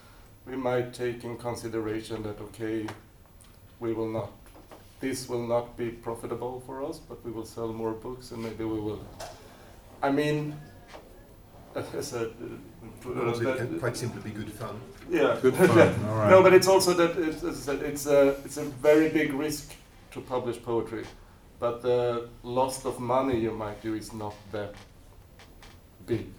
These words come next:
Speaker 1: So, like, I mean, if you
Speaker 3: So it's a
Speaker 1: i-,
Speaker 3: big
Speaker 1: i-,
Speaker 3: risk,
Speaker 1: if,
Speaker 3: but
Speaker 1: if,
Speaker 3: not that
Speaker 1: <laughs>
Speaker 3: big.
Speaker 1: yeah, it's, it's a big risk because the book might not sell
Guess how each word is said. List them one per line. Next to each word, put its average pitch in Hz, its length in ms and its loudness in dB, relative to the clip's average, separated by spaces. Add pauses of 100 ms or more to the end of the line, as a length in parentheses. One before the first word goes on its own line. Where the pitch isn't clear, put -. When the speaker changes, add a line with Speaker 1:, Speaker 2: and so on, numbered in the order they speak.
(500)
Speaker 1:
So, 120 180 0
like, 123 300 4
I 135 120 0
mean, 123 440 -4
if 135 240 -4
you 131 680 0 (160)
Speaker 3:
So - 120 -2
it's - 140 0
a - 20 2
Speaker 1:
i-, 170 140 12
Speaker 3:
big 359 180 12
Speaker 1:
i-, - 80 12
Speaker 3:
risk, - 160 8
Speaker 1:
if, 370 60 12
Speaker 3:
but - 140 8
Speaker 1:
if, - 140 12
Speaker 3:
not 415 140 12
that 196 240 10
Speaker 1:
<laughs> 170 560 6
Speaker 3:
big. 175 40 4
Speaker 1:
yeah, 165 220 8 (260)
it's, - 240 -2 (180)
it's 175 180 4
a 165 40 -4
big 175 200 10
risk 180 180 10
because 160 220 2
the 165 80 2
book 156 200 2
might 143 200 8
not 139 180 2
sell 135 440 2